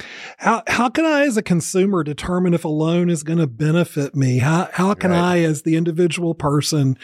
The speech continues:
Speaker 1: know that it's gonna be a blessing?
Speaker 2: Sure. Well, I would start out, I always advise consumer borrowers, start out with just a budget. You know,
Speaker 1: Mm-hmm.
Speaker 2: just,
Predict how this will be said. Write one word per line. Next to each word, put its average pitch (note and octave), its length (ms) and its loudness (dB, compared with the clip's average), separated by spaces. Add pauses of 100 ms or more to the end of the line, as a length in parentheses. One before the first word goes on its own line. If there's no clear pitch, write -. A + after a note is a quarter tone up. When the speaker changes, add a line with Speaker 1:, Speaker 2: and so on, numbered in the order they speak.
(260)
Speaker 1:
know E3+ 220 2
that D#3 100 0
it's D3+ 160 -2
gonna D3 200 -2
be C#3 120 0
a B2+ 80 0
blessing? A#2+ 480 -2 (180)
Speaker 2:
Sure. D3 320 -4 (460)
Well, C#3 320 0 (260)
I B2+ 160 2
would F3 220 0 (160)
start C#3+ 400 0
out, B2 140 2
I - 20 2
always D3 300 0
advise A2 520 0
consumer G2+ 580 0
borrowers, D#2 360 0
start E3+ 240 0
out - 140 -2
with C3 120 -4
just - 220 -8
a D#3+ 60 0
budget. C#3 480 -2 (180)
You C#3 80 -18
know, A#2+ 140 -8
Speaker 1:
Mm-hmm. F2+ 80 -2
Speaker 2:
just, - 460 -2